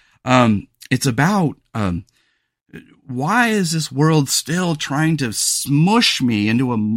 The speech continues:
and mold me into a thing that I'm not? You know, um,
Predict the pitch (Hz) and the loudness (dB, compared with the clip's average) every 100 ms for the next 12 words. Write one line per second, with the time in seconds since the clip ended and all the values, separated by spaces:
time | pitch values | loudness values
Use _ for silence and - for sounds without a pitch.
0 | - 110 101 113 202 247 165 131 107 107 | -2 -2 0 0 2 2 2 0 0 -2
1 | 120 120 117 165 185 175 160 165 165 196 | -4 -6 -4 -2 -2 0 0 0 0 -2
2 | 220 160 - - - _ _ _ _ 147 | -4 -6 -10 -18 -20 _ _ _ _ 2
3 | 151 139 - 143 131 110 98 | 4 2 0 0 2 2 -2